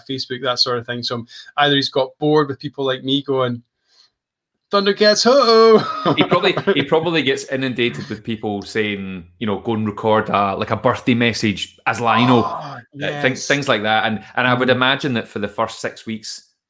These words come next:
Speaker 2: that was brilliant. You, you were getting, like, he, he probably got, like, fifteen quid for every recording, which is
Speaker 1: Yeah.
Speaker 2: great. And you think, "Oh, if I do a thousand of these, it's gonna be absolutely amazing." But then you get to ten thousand and you don't wanna speak ever again.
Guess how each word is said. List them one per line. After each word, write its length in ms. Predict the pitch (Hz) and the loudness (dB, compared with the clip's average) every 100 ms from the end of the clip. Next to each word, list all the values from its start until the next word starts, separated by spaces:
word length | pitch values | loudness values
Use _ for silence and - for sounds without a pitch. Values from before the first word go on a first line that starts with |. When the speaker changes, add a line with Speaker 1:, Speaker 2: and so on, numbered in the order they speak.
| _ | _
Speaker 2:
that 160 | 110 113 | -4 -4
was 100 | 95 | -6
brilliant. 400 | 110 110 110 104 | -4 -2 -2 -2
You, 120 | 104 | -2
you 120 | 101 | -2
were 60 | 98 | -2
getting, 200 | 113 101 | -4 -6
like, 180 | 95 _ _ _ _ | -12 _ _ _ _
he, 100 | 104 117 | -18 -10
he 120 | 135 | -6
probably 280 | 147 127 113 | 0 0 2
got, 140 | 113 | 0
like, 140 | 101 | 0
fifteen 480 | - 139 - 127 113 | -2 -4 -4 -4 -4
quid 340 | 110 120 117 - _ _ _ | 0 2 2 -4 _ _ _
for 140 | 123 | 0
every 200 | 107 101 | 2 2
recording, 680 | 98 - 107 104 117 107 87 _ _ _ _ | -2 0 -2 0 0 -2 -6 _ _ _ _
which 160 | 139 120 | -4 -4
is 80 | |
Speaker 1:
Yeah. 80 | 110 | -6
Speaker 2:
great. 420 | 113 123 123 120 _ _ | 0 2 2 0 _ _
And 120 | 113 | -2
you 60 | 110 | 0
think, 200 | 113 110 | -2 0
"Oh, 60 | |
if 100 | 107 | -2
I 100 | 120 | 0
do 160 | 110 113 | 0 0
a 40 | |
thousand 420 | 98 110 120 127 123 | 0 0 -2 -2 -4
of 80 | |
these, 400 | 113 107 98 - _ _ | -2 -2 -4 -10 _ _
it's 200 | 87 - | -12 -8
gonna 220 | 120 110 | -4 -2
be 120 | 101 | 0
absolutely 380 | 101 107 113 107 | -2 -2 -2 -2
amazing." 480 | 98 107 123 117 90 | -2 -2 -2 -4 -4
But 120 | - 117 | -6 -2
then 160 | 117 | 0
you 60 | 123 | 0
get 180 | 117 - | 0 -2
to 80 | - | -6
ten 260 | 113 120 | -4 -2
thousand 460 | 120 135 117 113 101 | 0 0 0 -4 -4
and 260 | 107 104 101 | -6 -4 -2
you 60 | 101 | 0
don't 120 | 110 | 0
wanna 140 | 101 | -2
speak 260 | 101 107 107 | -4 -6 -4
ever 160 | 104 | -4
again. 260 | 98 104 | -2 -4